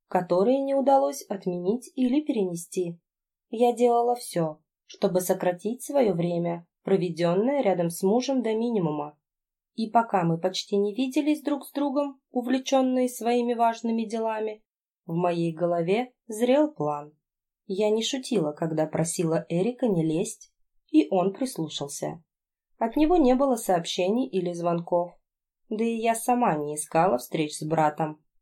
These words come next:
полностью сосредоточившись на том, что должна буду сделать. И вот, наконец-то, в моей голове созрел план. Тот самый, идеальный, что станет моей местью. «Да как сказать?» —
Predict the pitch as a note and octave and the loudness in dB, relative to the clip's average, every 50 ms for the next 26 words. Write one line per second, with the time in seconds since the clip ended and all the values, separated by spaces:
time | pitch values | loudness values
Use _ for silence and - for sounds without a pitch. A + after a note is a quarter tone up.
0 | _ _ _ F#3 F3 E3 D#3+ E3+ F#3 G#3+ A3+ - - C4+ C4 - C#4 C4+ - C4+ | _ _ _ 4 4 4 4 4 0 -2 -4 -6 -10 -8 -4 -4 -4 -2 -2 -2
1 | C4 B3 C#4 C4+ - C#4+ C#4 C4+ - C#4 C#4 - - C#4 C4 - F#3 E3 D#3 - | 0 0 0 0 0 -2 -2 -2 -4 -4 -4 -2 -4 -4 -4 -2 -2 -2 -2 0
2 | - F3 F#3 G#3+ A#3+ - _ _ _ _ _ _ - - _ A3+ A#3+ C4+ C#4+ D4+ | 2 2 2 2 0 -6 _ _ _ _ _ _ -20 -4 _ 2 2 4 4 4
3 | C#4+ C#4+ - F3 E3 E3 D#3 D#3 F3 E3+ E3+ E3+ E3 D#3+ E3 E3+ E3+ E3+ E3+ E3+ | 4 2 0 0 0 0 0 -2 -2 -2 -2 -2 -4 -4 -4 -2 0 0 0 -2
4 | E3+ E3+ - - _ _ _ _ _ _ _ _ _ _ _ _ _ _ _ G#3+ | -4 -6 -14 -20 _ _ _ _ _ _ _ _ _ _ _ _ _ _ _ -2
5 | G#3+ G3+ B3+ D#4 D4+ D#4 D4+ D4+ D4+ C#4+ B3+ A3 G#3 A3+ B3+ - - - E4 D#4+ | 2 4 4 4 6 4 2 4 4 4 4 4 4 2 0 -4 -2 0 0 2
6 | D4 A#3+ A3 G3 F#3 F3 F3 E3+ D#3+ E3+ E3+ F3 E3+ D#3+ D#3+ E3+ F#3+ A#3+ B3+ - | 2 4 2 2 2 2 -2 0 0 0 2 2 2 2 2 2 0 0 0 -2
7 | C#4+ C4 A3+ F#3 D#3+ D#3+ D#3 D#3+ - - E3 D#3+ D#3+ D#3+ D#3+ E3 E3+ _ _ _ | -2 -2 0 2 0 0 0 -2 -2 0 0 2 2 0 -2 -6 -10 _ _ _
8 | _ _ _ _ C4+ B3+ B3+ - - C4+ B3 A3 F3+ D3 C#3+ C#3+ - _ _ _ | _ _ _ _ -2 -2 -2 -2 0 0 2 2 2 0 0 -4 -8 _ _ _
9 | _ _ _ _ - G3 F3 E3+ F#3 F3+ E3+ F3 F#3 F3 D#3+ D3 D3 D3+ - _ | _ _ _ _ -8 -8 -2 0 0 2 2 2 2 0 0 -4 -4 -8 -10 _
10 | _ _ _ _ _ - - - - G3 F3 E3 - - D#3+ D3+ D#3+ F3 G3+ B3 | _ _ _ _ _ -18 -8 0 0 0 0 0 -4 -2 0 0 2 0 0 -2
11 | B3 A#3+ G3 E3+ D#3 D3+ D3+ D3+ D3 D3 D3 - - D#3 D3+ D3 D3+ - _ _ | -2 -2 0 0 0 -2 -4 -6 -6 -6 -8 -10 -8 -8 -8 -8 -10 -16 _ _
12 | _ _ _ _ _ _ _ _ _ _ _ _ _ _ _ _ _ - F3 F#3+ | _ _ _ _ _ _ _ _ _ _ _ _ _ _ _ _ _ 0 2 2
13 | G#3+ G#3 - - - - - - - E3 D#3 D3+ D#3 D3+ D3+ - - - | 2 4 2 0 0 -2 -4 -2 0 0 0 0 0 -2 -2 -4 -12 -20